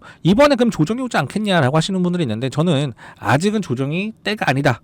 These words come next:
만약에 조정이 온다라고 하면은 우리는 만 오천 원대를 봐야 돼요. 단계적 눌림이 온다라고 하면은 우리가 만 오천 원대는 봐줘야 되는데, 일단은 내일 장에서는 살짝의 조정은 올 수 있습니다. 왜냐면 오늘 차익실현 매물이 좀 나와 발현이 됐어요. 그래서 윗꼬리가 좀 달렸는데,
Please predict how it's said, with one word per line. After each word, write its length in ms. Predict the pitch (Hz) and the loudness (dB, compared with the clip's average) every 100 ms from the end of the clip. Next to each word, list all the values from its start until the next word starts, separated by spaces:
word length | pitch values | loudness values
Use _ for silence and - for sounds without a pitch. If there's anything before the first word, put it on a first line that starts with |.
| _ | _
만약에 360 | 107 156 254 254 | -2 0 2 4
조정이 280 | 175 208 226 | 4 2 2
온다라고 300 | 160 190 208 | 2 2 2
하면은 260 | 190 160 143 | 0 -2 -4
우리는 320 | 117 185 165 | -4 -4 -4
만 120 | 123 | -4
오천 200 | 156 202 | -6 -4
원대를 180 | 196 185 | -4 -4
봐야 220 | 113 104 | -6 -8
돼요. 260 | 107 - 135 _ - | -8 -12 -14 _ -2
단계적 360 | 147 220 226 | 2 4 4
눌림이 240 | 139 175 147 | 4 4 4
온다라고 360 | 123 160 175 | 4 4 6
하면은 360 | 180 160 165 123 135 | 4 2 -2 -4 -2
우리가 160 | 175 | 0
만 140 | 120 156 | 2 2
오천 180 | - | 0
원대는 220 | 185 175 170 | -2 0 0
봐줘야 280 | 120 147 | -2 0
되는데, 540 | 139 98 98 131 147 120 | 0 -2 -6 -6 -6 2
일단은 840 | 208 254 302 277 262 254 247 240 170 | 2 4 4 6 6 4 4 4 4
내일 480 | 180 233 262 262 | 4 4 2 0
장에서는 720 | 240 240 240 220 226 226 226 220 | 2 2 2 0 0 0 0 -2
살짝의 460 | - 269 269 247 | -4 -4 -2 -2
조정은 320 | 190 156 214 175 | 0 0 0 0
올 100 | 143 | 2
수 80 | |
있습니다. 580 | 139 - 196 160 131 131 | 0 -2 -4 2 4 4
왜냐면 880 | 117 139 180 180 151 170 151 123 117 | 2 2 2 0 0 0 -2 -4 -6
오늘 640 | 123 180 170 165 165 123 | -2 0 0 2 0 -2
차익실현 400 | - 220 - 220 | -2 -4 -4 -4
매물이 540 | 156 139 151 190 226 233 | -2 -2 0 0 0 -6
좀 220 | 214 208 | -10 -4
나와 240 | 120 131 | 2 2
발현이 440 | 156 - 120 160 156 | 2 0 0 0 -2
됐어요. 640 | 117 - 180 127 123 190 196 | -4 -4 -2 -2 -2 -4 -10
그래서 200 | 143 120 | -8 -6
윗꼬리가 360 | 127 160 156 | -4 0 0
좀 120 | 151 143 | 0 -2
달렸는데, 640 | 107 147 123 117 143 | -2 -2 -2 -2 -2